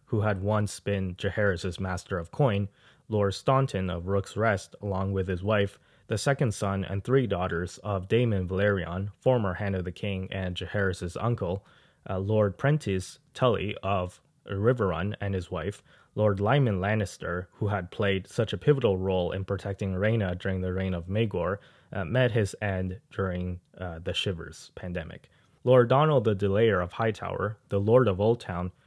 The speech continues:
could not delay his death, and also met his end due to the Shivers. Grand Maester Bennifer, who had served House Targaryen dutifully for decades now, met his end as well due to the Shivers. Many other lords and ladies were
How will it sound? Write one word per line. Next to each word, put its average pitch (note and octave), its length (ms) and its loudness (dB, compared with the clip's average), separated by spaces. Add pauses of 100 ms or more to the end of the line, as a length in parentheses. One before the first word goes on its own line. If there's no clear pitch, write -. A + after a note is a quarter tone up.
(160)
could C#3 140 2
not C#3 220 4
delay F#2+ 300 2
his F2+ 180 -6
death, - 360 -6 (340)
and A#2 160 0
also B2 280 2
met G2 220 0
his F#2+ 260 -4
end F#2+ 300 -2 (140)
due F#2+ 160 -4
to G2 140 -6
the F2 120 -4
Shivers. F#2 460 -2 (720)
Grand C3+ 300 4
Maester B2+ 360 2
Bennifer, G#2 540 0 (100)
who A#2 180 0
had G#2+ 200 0
served G#2+ 360 0
House G2+ 320 -4
Targaryen G#2 640 0
dutifully A2 480 0
for F2 140 -10
decades G#2 480 -2
now, F#2 300 -4 (360)
met B2 160 0
his G#2+ 220 2
end G2 420 0
as F2+ 220 -2
well E2+ 300 -8 (140)
due G2 140 -4
to - 140 -8
the F2 100 -4
Shivers. E2+ 440 -6 (640)
Many D#3+ 280 6
other C3+ 320 6
lords G2 320 4
and F#2+ 120 0
ladies F2+ 400 -2
were F#2 300 -4